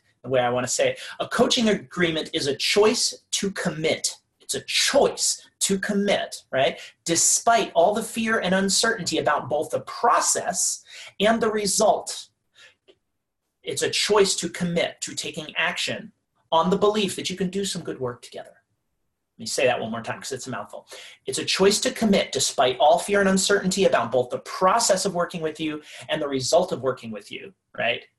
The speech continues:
To taking action on a belief that they're forming that it would be good for them to work with you.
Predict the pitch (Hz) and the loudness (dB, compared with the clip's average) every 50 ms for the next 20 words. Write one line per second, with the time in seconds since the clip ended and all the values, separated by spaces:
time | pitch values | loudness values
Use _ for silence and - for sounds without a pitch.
0 | _ _ _ _ - - - - - _ - 165 156 - 165 160 160 160 147 143 | _ _ _ _ -20 -20 -20 -20 -16 _ -8 -6 -6 -4 -4 -4 -6 -6 -8 -10
1 | - - 165 160 190 196 - - 220 208 - 175 160 156 147 131 151 143 147 180 | -6 -4 -2 -2 0 0 0 0 0 2 2 2 2 2 2 0 -2 -2 0 0
2 | 220 - - 220 202 - 196 190 190 - 190 175 165 160 147 143 139 139 - _ | 0 0 0 0 2 2 2 2 2 2 2 2 2 2 0 -2 -2 -4 -10 _
3 | _ _ _ _ _ _ - 147 151 - - 143 135 127 135 127 117 160 156 147 | _ _ _ _ _ _ 0 2 2 2 2 -2 -4 -4 -6 -2 0 2 2 2
4 | 147 - 151 135 131 120 113 113 117 110 110 113 - - - - - - - | 2 0 -2 -2 -2 -4 -6 -8 -10 -10 -10 -10 -12 -14 -20 -20 -20 -20 -20